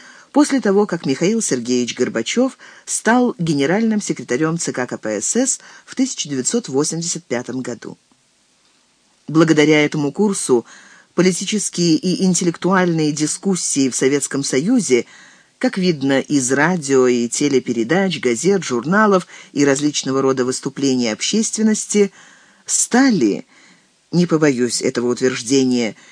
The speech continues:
несравненно богаче, интереснее и значительнее, чем в любой из ведущих стран современного мира. Центральное место в дискуссиях, посвящённых характеру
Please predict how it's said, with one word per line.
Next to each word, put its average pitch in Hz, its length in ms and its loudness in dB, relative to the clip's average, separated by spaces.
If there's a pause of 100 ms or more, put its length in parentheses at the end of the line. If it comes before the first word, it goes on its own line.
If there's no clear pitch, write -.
(180)
несравненно 196 1120 2
богаче, 151 760 -2
интереснее 208 920 2
и 208 160 0
значительнее, 156 1040 0 (440)
чем 269 260 4
в 208 40 2
любой 180 360 4
из 135 240 -2
ведущих 135 500 0
стран 165 400 0
современного 120 800 -2
мира. 104 340 -6 (2250)
Центральное 233 800 6
место 240 400 4
в 131 60 -4
дискуссиях, 131 760 0
посвящённых 175 680 -2
характеру 160 680 0